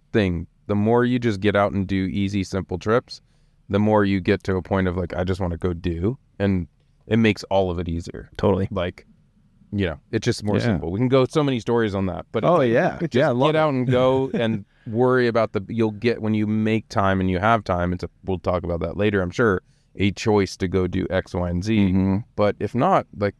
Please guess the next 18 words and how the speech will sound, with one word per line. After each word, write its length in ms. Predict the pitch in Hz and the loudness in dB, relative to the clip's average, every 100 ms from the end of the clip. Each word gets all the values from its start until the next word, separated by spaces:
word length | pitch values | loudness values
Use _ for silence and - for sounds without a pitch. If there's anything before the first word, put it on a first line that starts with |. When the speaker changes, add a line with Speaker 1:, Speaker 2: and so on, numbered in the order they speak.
| - | -8
Speaker 1:
we 180 | 98 107 | -2 0
all 100 | 113 | 2
have 160 | 117 | 0
limited 320 | 107 113 113 104 | 0 -2 -2 -2
time. 260 | 113 127 | -2 0
We 60 | 120 | -4
have 80 | 95 | -2
families, 340 | 107 110 104 | 0 0 0
friends, 220 | 110 110 107 | -2 -2 0
whatever. 320 | 95 107 131 | 0 0 0
If 100 | 113 | -2
you 60 | 101 | 0
get 100 | 107 | 2
away 180 | 107 | 2
for 180 | 104 95 | 2 -2
a 20 | 90 | -2
night 320 | 90 123 156 | 0 0 0
and 240 | 104 92 | -2 -2